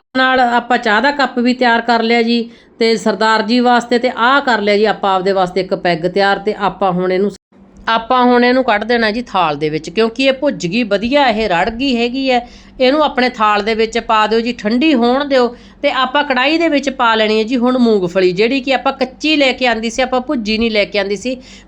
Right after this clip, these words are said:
ਮੈਂ ਕੱਚੀ ਲਿਆ ਕੇ ਰੱਖਦੀ ਹੁੰਦੀ ਹਾਂ, ਕਈ ਕੰਮ ਆਉਂਦੀ ਹੈ ਜੀ ਕੱਚੀ ਮੂੰਗਫਲੀ। ਆਹ ਦੇਖੋ ਆਪਾਂ ਹੁਣ ਇਹ ਜਿਹੜੀ ਢਾਈ ਸੌ ਗ੍ਰਾਮ ਮੂੰਗਫਲੀ ਲੈ ਕੇ ਆਂਦੀ ਸੀ ਜੀ, ਆਪਾਂ ਇਹ ਇਹਦੇ ਵਿੱਚ ਪਾ ਕੇ ਰੋਸਟ ਕਰ ਲੈਣੀ ਹੈ। ਤੁਸੀਂ ਵੀ ਇਸੇ ਤਰ੍ਹਾਂ ਬਣਾ ਕੇ ਖਾਓ ਜੀ।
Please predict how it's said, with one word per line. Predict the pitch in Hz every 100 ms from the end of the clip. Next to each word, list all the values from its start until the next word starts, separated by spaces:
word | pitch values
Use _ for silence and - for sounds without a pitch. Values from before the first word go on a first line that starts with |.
| 208
ਮੈਂ | 240
ਕੱਚੀ | 247 - 262
ਲਿਆ | 262 285
ਕੇ | 277
ਰੱਖਦੀ | 220 190 190 208
ਹੁੰਦੀ | 226
ਹਾਂ, | 254
ਕਈ | 262 277 330
ਕੰਮ | 302 233 220
ਆਉਂਦੀ | 196 190
ਹੈ |
ਜੀ | 185 220
ਕੱਚੀ | 214 - 214
ਮੂੰਗਫਲੀ। | 208 202 185 214 233 240 - - -
ਆਹ | 240
ਦੇਖੋ | 226 226 247
ਆਪਾਂ | 226 233 226
ਹੁਣ | 214 226
ਇਹ | 220 220
ਜਿਹੜੀ | 214 226
ਢਾਈ | 247 262 240
ਸੌ | 202
ਗ੍ਰਾਮ | 190 202 196
ਮੂੰਗਫਲੀ | 196 190 180 190
ਲੈ | 196 185
ਕੇ | 190
ਆਂਦੀ | 185 185
ਸੀ | 175 190
ਜੀ, | 208
ਆਪਾਂ | 208 190 196 190
ਇਹ | 175
ਇਹਦੇ | 196 214
ਵਿੱਚ | 202 175 196 196 -
ਪਾ | 185 170
ਕੇ | 220
ਰੋਸਟ | 240 202 - 202
ਕਰ | 185 151
ਲੈਣੀ | 147 147 151
ਹੈ। | 151 - - -
ਤੁਸੀਂ | 277 262 320
ਵੀ | 330 339
ਇਸੇ | 285 294 294
ਤਰ੍ਹਾਂ | 294 302
ਬਣਾ | 254 247 240
ਕੇ | 277
ਖਾਓ | - 220 226 240
ਜੀ। | 262 294